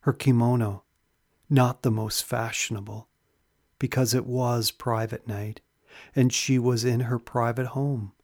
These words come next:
the sacred home, at the sacred hour. She was near the entrance depression, the box, the shoe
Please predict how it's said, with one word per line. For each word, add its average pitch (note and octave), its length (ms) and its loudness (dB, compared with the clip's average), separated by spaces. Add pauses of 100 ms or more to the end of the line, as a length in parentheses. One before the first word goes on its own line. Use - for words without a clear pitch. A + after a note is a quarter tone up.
(460)
the B2+ 100 -2
sacred A2+ 580 0
home, G#2 500 -6 (360)
at C3+ 120 -8
the A#2+ 100 -6
sacred - 520 -2
hour. A2 540 -10 (1000)
She D3+ 260 8
was B2+ 180 8
near C3+ 240 8
the C#3 180 6
entrance C#3 640 0
depression, B2+ 760 -6
the A2+ 80 -2
box, B2 720 -2
the A#2+ 100 -6
shoe E3+ 560 2